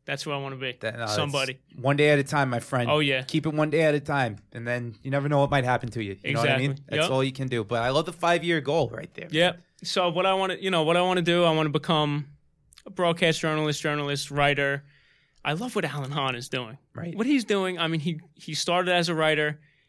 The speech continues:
Speaker 1: got on radio, now he's doing broadcasts. I love that. Calling
Speaker 2: Mm-hmm.
Speaker 1: basketball games for an N B A team, that's a
Speaker 2: Right.
Speaker 1: dream.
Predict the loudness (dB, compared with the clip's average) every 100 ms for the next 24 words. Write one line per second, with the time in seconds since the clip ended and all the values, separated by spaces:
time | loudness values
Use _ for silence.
0 | _ _ _ _ 0 2 4 2 0 0
1 | 0 2 2 2 0 -4 -12 -4 -2 -2
2 | -4 -6 -4 -4 -2 -4 0 -2 -2 -4
3 | -2 -2 -4 -6 -6 -4 -2 0 0 0
4 | -4 -2 -2 -2 -2 -2 -2 -4 -2 -2
5 | -2 -2 -4 -4 -8 -10